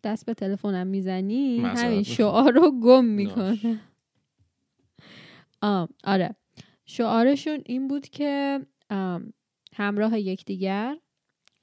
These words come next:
Speaker 1: مقاومت، پشتیبانی، التیام. خیلی شعار باحالیه.
Speaker 2: عالی. التیام یعنی چی دقیقاً؟
Speaker 1: یعنی اینکه مثلاً زخم یکی رو، انسان یکی رو آروم می‌کنی، به یکی آرامش می‌دی. مثلاً می‌گن
Speaker 2: مم.
Speaker 1: زخممو التیام داد.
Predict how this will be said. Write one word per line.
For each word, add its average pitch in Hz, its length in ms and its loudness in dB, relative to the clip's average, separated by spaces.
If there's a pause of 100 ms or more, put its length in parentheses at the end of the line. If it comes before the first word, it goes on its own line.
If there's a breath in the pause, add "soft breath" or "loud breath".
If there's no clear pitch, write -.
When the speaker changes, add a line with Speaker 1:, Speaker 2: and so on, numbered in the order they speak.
(120)
Speaker 1:
مقاومت، 196 840 -2
پشتیبانی، 190 760 -6
التیام. 185 520 -10 (1040)
خیلی 196 400 -12
شعار 202 320 -10
باحالیه. - 520 -14
Speaker 2:
عالی. 90 420 -14 (240)
التیام 127 340 -8
یعنی 143 120 -4
چی 143 140 -10
دقیقاً؟ 151 340 -8 (240)
Speaker 1:
یعنی 240 220 -8
اینکه 269 180 -8
مثلاً 220 560 -8 (160)
زخم 208 380 -10
یکی 196 220 -10
رو، 196 60 -6
انسان 196 520 -8 (180)
یکی 202 180 -14
رو - 60 -8
آروم 190 360 -4
می‌کنی، 180 460 -10
به 180 100 -10
یکی 180 140 -12
آرامش 170 540 -8
می‌دی. 220 420 -16 (300)
مثلاً 196 140 -8
می‌گن 185 200 -6
Speaker 2:
مم. 196 60 -8
Speaker 1:
زخممو 196 460 -6
التیام 175 600 -8
داد. - 240 -16